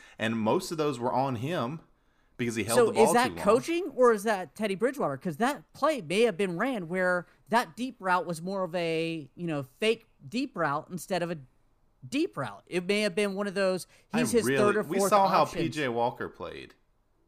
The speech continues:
Speaker 1: And it's the same coaching staff. And t-, P J Walker was throwing that ball downfield. Teddy Bridgewater didn't throw the ball downfield in New Orleans. He hasn't thrown the ball downfield here. I don't think it's,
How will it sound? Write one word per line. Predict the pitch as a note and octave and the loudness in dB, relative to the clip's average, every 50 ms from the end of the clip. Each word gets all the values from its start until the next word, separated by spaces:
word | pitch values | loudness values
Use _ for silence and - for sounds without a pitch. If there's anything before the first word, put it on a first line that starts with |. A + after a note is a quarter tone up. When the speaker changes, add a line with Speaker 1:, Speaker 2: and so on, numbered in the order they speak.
| _ _ _ _ _ - | _ _ _ _ _ -12
Speaker 1:
And | G#2 | -10
it's | G#2 - | -10 -10
the | - A2 | -12 -10
same | - - D3+ D#3+ E3+ | -8 -6 -6 -6 -6
coaching | D#3+ - E3 D3+ D3 - G#2+ F#2 | -4 -4 -4 -4 -4 -6 -10 -14
staff. | E2 - - C#2 C2+ A#1+ A1 - _ _ _ _ _ _ _ _ _ _ _ _ _ _ _ _ _ _ _ - | -14 -16 -16 -16 -18 -18 -18 -20 _ _ _ _ _ _ _ _ _ _ _ _ _ _ _ _ _ _ _ -16
And | F#2 F2 - | -16 -16 -16
t-, | - _ _ | -18 _ _
P | - D3+ D#3 | -10 -8 -6
J | D#3 E3 | -4 -4
Walker | D#3 D3 C#3+ - - D3 A#2 | -2 -2 -2 -2 -4 -4 -6
was | G2 F2+ - | -6 -6 -6
throwing | - A#2+ A2+ A#2 A2+ A2+ | -6 -4 -4 -4 -4 -4
that | G#2+ F#2+ F#2 | -6 -6 -4
ball | G2+ G2 F#2+ F#2 | -4 -4 -4 -4
downfield. | F2+ F#2+ F#2+ F2 - - A2+ A2 F#2 E2+ | -4 -6 -8 -8 -8 -6 -6 -4 -4 -6
Teddy | - - E3+ A3 | -4 -4 -4 -4
Bridgewater | G3+ E3+ F3 F3+ E3+ E3+ D3 B2 A2+ | 0 0 0 0 0 2 0 2 2
didn't | A#2+ C3 B2+ B2+ - | 0 -2 -2 -2 0
throw | B2 B2 A#2 | 0 0 0
the | A2 | 0
ball | A2+ A#2 A#2 A2+ | 0 -2 -2 -2
downfield | A#2 A2 G#2+ G#2+ - A#2 A2 A2 G2+ G2+ - _ _ _ _ _ | -2 -4 -4 -4 -4 -4 -4 -4 -6 -8 -14 _ _ _ _ _
in | - G2 G2 G2+ F#2+ G2 - | -10 -6 -6 -6 -6 -8 -10
New | - F#2 D#2+ | -12 -12 -8
Orleans. | D#2 F2 G#2+ C3 D#3+ F3 F3+ F#3 F3+ F3+ - _ _ _ _ _ _ _ _ _ _ _ _ - | -6 -4 -2 -2 -2 -2 -4 -4 -8 -10 -14 _ _ _ _ _ _ _ _ _ _ _ _ -6
He | G2 | -4
hasn't | G2+ A2 A#2+ B2 A#2+ | -2 -2 -2 -4 -2
thrown | B2+ B2+ B2+ | -2 -2 -2
the | B2 | -2
ball | B2 B2 B2+ | -2 -2 0
downfield | B2+ C3 C3 C#3 D3 - D3+ D3+ D#3 | 0 -2 -4 -4 -4 -6 -6 -6 -4
here. | E3 E3+ E3+ - - - - _ _ _ _ _ _ _ _ _ _ _ _ _ _ _ _ _ _ _ _ _ _ - | -6 -6 -6 -8 -12 -14 -20 _ _ _ _ _ _ _ _ _ _ _ _ _ _ _ _ _ _ _ _ _ _ -10
I | F#2 G2 | -10 -6
don't | F#2+ - A2+ B2 C3 C3+ | -2 0 0 0 0 -4
think | - - D#3 D#3 D3 | -6 -6 -8 -6 -4
it's, | D3 C3 A#2 - - - - | -4 -4 -4 -6 -10 -14 -16